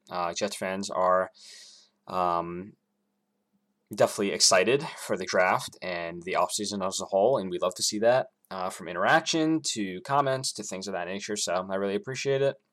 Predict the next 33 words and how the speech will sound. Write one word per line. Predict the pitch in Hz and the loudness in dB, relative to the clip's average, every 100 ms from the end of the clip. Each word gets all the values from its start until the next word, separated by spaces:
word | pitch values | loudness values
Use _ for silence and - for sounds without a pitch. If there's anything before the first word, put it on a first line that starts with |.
| _ _ _ _ _ _ _ - - | _ _ _ _ _ _ _ -20 -6
Um, | 120 113 113 107 107 104 - - - - - - - - _ _ - | 0 4 4 4 0 -4 -10 -20 -20 -18 -18 -18 -20 -20 _ _ 2
we | 170 | 4
got | 170 | 6
a | |
few | 185 | 4
questions | 180 175 175 160 | 4 4 4 4
in | 160 | 4
this | 160 - | 4 4
week. | 160 160 | 4 6
I | 139 | 8
also | 135 135 | 8 4
just | 120 - | -2 2
wanted | 120 117 | 2 2
to | |
touch | 127 117 120 | 0 0 2
on | 107 | 2
some | 95 | 0
pro | - 180 180 | 2 4 6
days. | 175 170 160 135 | 4 4 0 -2
You | 107 | 0
know, | 101 | 0
Zach | 101 110 110 | 4 4 6
Wilson | 113 110 110 107 | 4 4 0 -4
and | 101 104 | -4 -2
Justin | 104 107 110 | 0 -2 -4
Fields | - 110 104 101 | -4 0 0 0
just | - 104 - | -6 -8 -2
had | 98 92 | -2 0
their, | 101 98 98 95 - - - - - _ - _ - | 2 4 4 0 -6 -20 -20 -20 -20 _ -20 _ 2
um, | 113 101 95 95 95 104 - _ _ - - _ _ _ _ _ | 6 6 4 0 -6 -8 -10 _ _ -20 -20 _ _ _ _ _
college | - 120 104 - | 4 6 6 2
pro | - 117 117 | 0 2 4
days, | 135 160 160 | 2 2 2